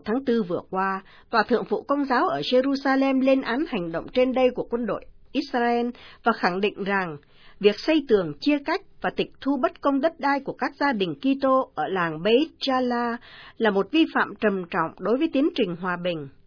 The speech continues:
Tòa Thượng phụ tái kêu gọi chính quyền Israel ngưng việc xây tường và thi hành công lý cho những người dân ở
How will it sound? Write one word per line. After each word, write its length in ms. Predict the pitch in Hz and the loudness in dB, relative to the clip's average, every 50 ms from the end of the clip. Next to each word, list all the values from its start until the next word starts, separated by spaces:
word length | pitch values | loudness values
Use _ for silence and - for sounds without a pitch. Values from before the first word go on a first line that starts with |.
| - - - - - - - - - - - - - - - - - | -20 -20 -20 -20 -20 -20 -20 -20 -20 -20 -20 -20 -20 -20 -12 -4 -2
Tòa 160 | 202 - - - | 0 0 0 -2
Thượng 200 | 196 185 - 170 - | -4 -6 -6 -6 -6
phụ 220 | 196 165 139 - - | -4 -4 -4 -4 -2
tái 220 | - - 220 320 320 - | 0 2 2 2 2 2
kêu 160 | 277 269 247 | 4 4 4
gọi 140 | 208 151 - - | 2 0 -2 -4
chính 220 | - 196 269 349 - | -4 -2 -2 0 0
quyền 160 | 247 185 147 | 0 0 0
Israel 540 | - - 277 - - 247 240 247 247 240 240 | -2 -4 -4 -4 -2 -2 -2 -2 -2 0 0
ngưng 320 | 240 247 294 302 285 277 | 0 2 2 4 4 4
việc 200 | 269 202 170 - | 2 2 -2 -4
xây 260 | - - 294 285 294 277 - | -4 -2 0 0 0 2 2
tường 360 | 220 202 190 170 151 135 139 | 2 2 2 0 -4 -6 -8
và 100 | - 156 - | -10 -6 -2
thi 140 | 277 294 285 | 0 0 0
hành 240 | 262 208 165 143 139 - | 0 0 -2 -4 -2 0
công 180 | 254 269 277 | 2 2 4
lý 260 | 269 233 240 262 320 330 | 2 2 2 0 0 -2
cho 100 | 330 262 | -2 -2
những 240 | 233 240 277 330 302 | -2 0 0 0 0
người 200 | 220 185 151 - | 0 0 -2 -2
dân 260 | - 226 247 247 220 | -2 -2 -2 -2 -2
ở 120 | - - | -6 -6